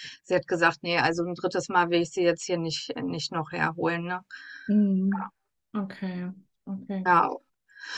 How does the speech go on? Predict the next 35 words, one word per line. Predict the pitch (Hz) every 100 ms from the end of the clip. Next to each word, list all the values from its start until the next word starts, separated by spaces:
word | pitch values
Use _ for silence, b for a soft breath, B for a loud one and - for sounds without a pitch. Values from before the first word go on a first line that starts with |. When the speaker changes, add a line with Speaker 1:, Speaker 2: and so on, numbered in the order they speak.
| B
Speaker 1:
Ja, | 240 240 247
und | 190 202
dann | 208 214
hatte | 220
ich | 240 285
im | 269
Prinzip | 269 277 269 277 277
dann | 240 233
das | 214 -
Ergebnis | 175 175 165 185 - 339 415 440 - -
und, | 214 220 220 220 214 -
ähm, | 196 196 196 196 196 196 196 220 262 - - -
sie | 202
hat | 208
mich | 202
dann | 202 190
gefragt, | 185 - 196 190 -
wo | 190
ich, | 170 - - 226
wo | 185
ich | 175
dann | 196 180 175
halt | 180 175 -
hin | - 214 233
möchte. | 277 269
Also | 190 180
sie |
hat | 185
mir | 190 190
gesagt, | 180 180 -
klar, | - 196 226
Chemotherapie | 226 214 240 240 240 226 -
und | 214 - -
alles, | 208 302 302
ne? | 208 208